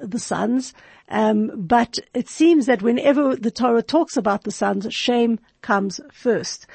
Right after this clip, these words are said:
Um, so let's just really understand there is a quite a huge, uh, relationship, um, between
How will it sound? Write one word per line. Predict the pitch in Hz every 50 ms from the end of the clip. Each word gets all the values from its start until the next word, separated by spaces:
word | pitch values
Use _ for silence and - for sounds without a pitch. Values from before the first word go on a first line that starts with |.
| - - - - - _ -
Um, | - 208 208 202 196 - - -
so | - - -
let's | 226 277 381 381 -
just | - 466 - - - -
really | 240 240 285 294 302 285 349
understand | - 247 240 233 226 - - 262 247 240 220
there | 196 220 226
is | 240 247 208 - -
a | - 262 247 226 - _
quite | - - 320 453 466 440 - -
a | - 277
huge, | 233 - - - - - 277 294 302 311 269 - - - - - _ _ _ _ _ _ _ _ - - _
uh, | - 233 233 - -
relationship, | 277 202 196 226 254 233 233 254 330 392 - - 453 415 - - - 220 214 - - - - _ _ _ _ _ _ _ _ -
um, | - 226 220 214 214 214 226 - - 233
between | 175 277 285 - - - - 320 349 370 440 427